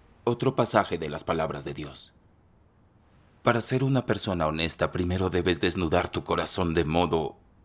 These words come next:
que todos puedan mirarlo, ver todo lo que estás pensando y atisbar tu verdadero rostro. No debes disfrazarte ni encubrirte para verte bien.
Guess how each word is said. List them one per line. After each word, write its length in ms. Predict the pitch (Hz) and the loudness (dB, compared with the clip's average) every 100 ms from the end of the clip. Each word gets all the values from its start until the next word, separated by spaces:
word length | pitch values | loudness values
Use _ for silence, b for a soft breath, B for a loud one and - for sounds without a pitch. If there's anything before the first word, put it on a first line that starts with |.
| _ - | _ -4
que 120 | 104 | -2
todos 480 | - 117 113 107 - | 2 2 4 0 -4
puedan 540 | - 101 87 78 71 | 2 4 4 -2 -4
mirarlo, 600 | 76 71 78 73 69 67 - - _ _ _ _ _ _ _ | -4 0 0 0 -8 -12 -16 -20 _ _ _ _ _ _ _
ver 180 | 107 110 | 0 0
todo 380 | - 135 131 110 | 4 4 6 4
lo 160 | 90 | 2
que 80 | 85 | -2
estás 280 | 90 - - | -2 -2 -2
pensando 680 | - 87 82 76 73 71 71 b b _ _ _ _ | -2 -2 -2 -4 -6 -10 -12 b b _ _ _ _
y 140 | - 104 | 0 2
atisbar 760 | 98 107 87 82 92 92 - - | 2 0 0 4 4 2 -4 -2
tu 120 | 117 | 2
verdadero 600 | 101 98 92 - 85 78 | 2 2 0 0 -2 -4
rostro. 480 | 90 95 - - - _ _ _ _ _ _ _ _ _ _ _ _ - | -2 -4 -4 -14 -20 _ _ _ _ _ _ _ _ _ _ _ _ 0
No 180 | 117 | 2
debes 260 | 104 98 90 | 2 2 0
disfrazarte 880 | 95 87 - - 90 85 - 80 - | -2 0 -2 2 0 0 -4 -8 0
ni 140 | 110 | 2
encubrirte 640 | 107 101 104 104 120 - | 4 4 4 4 2 0
para 180 | 82 76 | -2 -2
verte 260 | 78 76 - | -2 -4 -6
bien. 360 | 80 78 67 | -6 -8 -12